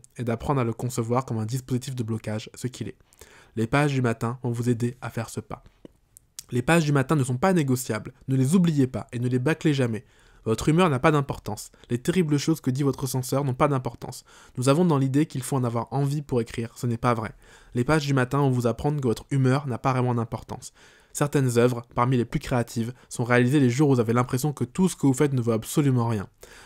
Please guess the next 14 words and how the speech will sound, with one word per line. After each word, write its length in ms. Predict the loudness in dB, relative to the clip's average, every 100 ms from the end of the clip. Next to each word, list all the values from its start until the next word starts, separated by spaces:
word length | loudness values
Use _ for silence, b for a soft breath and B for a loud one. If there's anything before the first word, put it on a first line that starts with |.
| B
Les 100 | -2
pages 220 | 4 4
du 80 | 4
matin 300 | 2 2 0
vous 120 | 2
apprendront 360 | 0 0 -2 0
à 40 |
vous 200 | 0 2
arrêter 240 | 0 0 0
de 100 | -2
juger, 380 | -2 -2 -2 -4
vous 120 | -6
permettront 420 | 0 0 0 -2 0
d'écrire. 460 | 0 -2 -8 -8